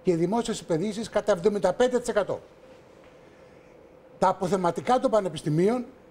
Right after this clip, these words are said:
έχουν λαιλατηθεί, κοινώς κλαπεί. Χωρίς να ρωτηθούν τα πανεπιστήμια, μερικές μέρες πριν το κούρεμα αγόρασαν ομόλογα. Εν αγνία μας. Από εκατόν είκοσι δύο εκατομμύρια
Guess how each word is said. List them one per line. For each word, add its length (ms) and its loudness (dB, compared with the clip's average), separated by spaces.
έχουν 480 0
λαιλατηθεί, 1000 4
κοινώς 420 0
κλαπεί. 540 2
Χωρίς 340 4
να 120 4
ρωτηθούν 380 0
τα 100 2
πανεπιστήμια, 760 -4
μερικές 400 0
μέρες 360 2
πριν 200 0
το 100 2
κούρεμα 340 0
αγόρασαν 460 2
ομόλογα. 380 0
Εν 180 2
αγνία 360 2
μας. 300 -12
Από 200 0
εκατόν 340 0
είκοσι 280 -2
δύο 140 2
εκατομμύρια 680 2